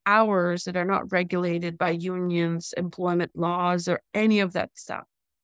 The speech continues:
So if you are disclosing and discussing some kind of, you know, difficult event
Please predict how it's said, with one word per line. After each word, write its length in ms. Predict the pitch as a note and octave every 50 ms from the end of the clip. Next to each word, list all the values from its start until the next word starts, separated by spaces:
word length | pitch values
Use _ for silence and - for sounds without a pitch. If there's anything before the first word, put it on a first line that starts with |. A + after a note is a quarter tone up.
| _ _ _ _ _ _ _ _ _ - -
So 760 | - - - B3+ A#3+ A#3 A3+ A3+ A3 A3 G#3+ G3+ F#3+ - - _ _
if 300 | - F#3+ G#3 G#3+ G#3 G3+ -
you 260 | G#3+ G#3+ A#3+ C4 C4+
are 280 | B3 A#3 G#3 G3 F#3+ F#3
disclosing 920 | F3+ G3 G3 - - - - G3+ G3+ G3 G3+ G3+ F#3+ F#3 F3+ F3+ F3+ F3 E3+
and 120 | E3+ E3+
discussing 600 | F3 F#3 - - - F#3+ F#3+ F#3+ - G3 F#3 F#3+
some 180 | F#3 F#3+ F#3 F3+
kind 200 | - F#3 F3+ F3+
of, 40 |
you 60 | - G3+
know, 100 | F#3 F#3
difficult 380 | F3+ G3+ - F#3 - F#3 F#3
event 680 | F#3 G3+ G#3+ A3+ G#3+ F#3 F3 - - G#3 - - -